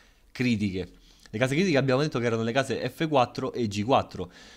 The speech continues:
Dopo questa mossa qui io diciamo che le, le sto... Ho,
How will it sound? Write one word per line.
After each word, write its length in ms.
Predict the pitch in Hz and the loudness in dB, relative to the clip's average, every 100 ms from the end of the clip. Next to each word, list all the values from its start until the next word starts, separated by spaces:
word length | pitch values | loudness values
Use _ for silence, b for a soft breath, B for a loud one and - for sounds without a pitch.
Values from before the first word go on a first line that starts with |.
| B - | B -2
Dopo 280 | 131 139 | 0 2
questa 220 | 139 135 139 | 2 2 0
mossa 280 | 139 - | 0 -4
qui 320 | 170 120 127 127 | -2 0 0 -2
io 340 | 131 123 120 | -2 0 0
diciamo 380 | 120 107 120 120 | -2 -4 -4 -4
che 180 | 107 113 | -2 0
le, 240 | 107 110 | 0 0
le 220 | - 110 101 | 0 -2 -4
sto... 200 | - 117 | -2 0
Ho, 1300 | 110 107 104 101 98 95 95 92 90 90 98 - | 0 0 -2 -4 -4 -4 -6 -6 -8 -10 -12 -16